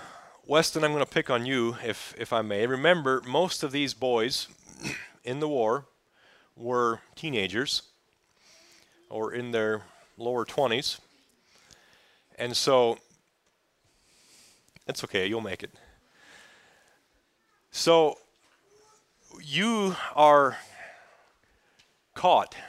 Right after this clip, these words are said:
You were part of the invasion here, and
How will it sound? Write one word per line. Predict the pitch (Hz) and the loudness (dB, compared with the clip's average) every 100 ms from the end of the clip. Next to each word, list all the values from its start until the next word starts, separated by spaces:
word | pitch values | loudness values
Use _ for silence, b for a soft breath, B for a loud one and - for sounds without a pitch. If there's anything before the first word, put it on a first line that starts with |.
| B B B _ | B B B _
You | 127 143 | -8 -2
were | 143 | -2
part | - 165 190 | 4 4 6
of | |
the | 190 | 2
invasion | 180 165 147 127 107 | 2 4 4 4 0
here, | 104 107 120 _ _ _ _ _ _ _ _ _ _ _ B B B B B B B B | -2 -2 -6 _ _ _ _ _ _ _ _ _ _ _ B B B B B B B B
and | 143 147 139 | 4 4 2